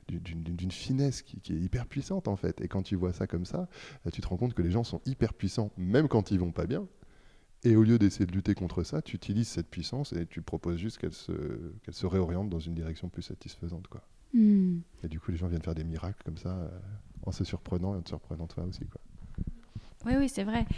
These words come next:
Speaker 2: Et alors, euh, tu parlais à l'instant, euh, d'insomnie. Euh, j'avais envie de rebondir sur le fait que l'auto-hypnose serait huit fois plus reposant que le sommeil ?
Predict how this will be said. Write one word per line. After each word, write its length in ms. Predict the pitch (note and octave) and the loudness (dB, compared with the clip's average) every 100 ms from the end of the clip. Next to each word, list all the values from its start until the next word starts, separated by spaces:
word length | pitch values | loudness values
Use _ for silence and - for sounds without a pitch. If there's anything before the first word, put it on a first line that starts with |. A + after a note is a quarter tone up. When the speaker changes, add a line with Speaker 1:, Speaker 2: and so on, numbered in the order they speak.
| - - | -2 -2
Speaker 2:
Et 60 | A3+ | 2
alors, 240 | A3+ A3+ | 4 4
euh, 180 | A3 G#3 | 6 4
tu 160 | G#3 - | 2 0
parlais 300 | A3 G#3+ A3 | 2 2 2
à 100 | G#3 | 0
l'instant, 480 | G3+ G#3 A#3+ A#3+ G#3 | 0 0 0 0 0
euh, 140 | G3 | -2
d'insomnie. 560 | G3 G3+ A3+ A3+ C#4+ D#4 - - - - | -2 0 2 6 6 2 -4 -18 -20 -6
Euh, 120 | A#3 G#3+ | -2 0
j'avais 260 | G#3 G#3 | 2 2
envie 140 | A3+ B3 | 2 2
de 80 | G#3+ | 0
rebondir 380 | G3+ G#3 A#3+ | 0 0 0
sur 120 | B3+ G#3+ | 0 -2
le 80 | |
fait 160 | G3+ B3+ | -2 -2
que 280 | B3 G#3+ G3+ | 0 0 4
l'auto-hypnose 560 | A#3+ A#3 C4 B3 A#3+ D4+ | 6 6 4 2 2 2
serait 480 | - A3+ A#3+ C#4 C#4+ - | 2 0 2 0 -2 -6
huit 180 | A#3 C#4 | 2 2
fois 200 | D4+ D4+ | 4 0
plus 140 | - A#3 | 2 2
reposant 420 | B3 B3+ B3 D#4+ - | 2 2 -2 -2 -2
que 80 | |
le 100 | A#3 | -4
sommeil ? 300 | A#3 B3+ C4+ | 0 0 0